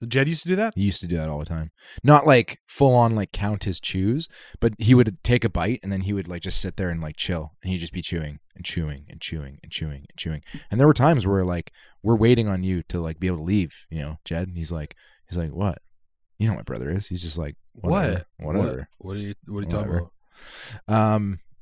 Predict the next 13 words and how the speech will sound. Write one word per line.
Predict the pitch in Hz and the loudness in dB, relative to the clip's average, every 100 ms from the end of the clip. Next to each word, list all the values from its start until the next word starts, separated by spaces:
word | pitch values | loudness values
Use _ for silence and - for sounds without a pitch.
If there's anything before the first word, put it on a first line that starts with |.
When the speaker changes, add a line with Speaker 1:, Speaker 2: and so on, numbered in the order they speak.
| - - - | -20 -18 -2
Speaker 2:
but | 104 | 4
yeah, | 113 92 78 | 4 4 0
no, | 95 107 | 0 2
what | 107 | 2
were | 120 | 0
you | |
saying? | 117 127 127 | 0 -2 -2
The | 117 110 101 - | -2 -4 -6 -10
old | 90 104 110 | -6 -4 -2
guy | 110 107 | 0 0
fucking | 107 104 104 | -4 -6 -8
shooting | - 107 107 | -8 -6 -6
shit? | 107 - 107 104 | -8 -8 -8 -8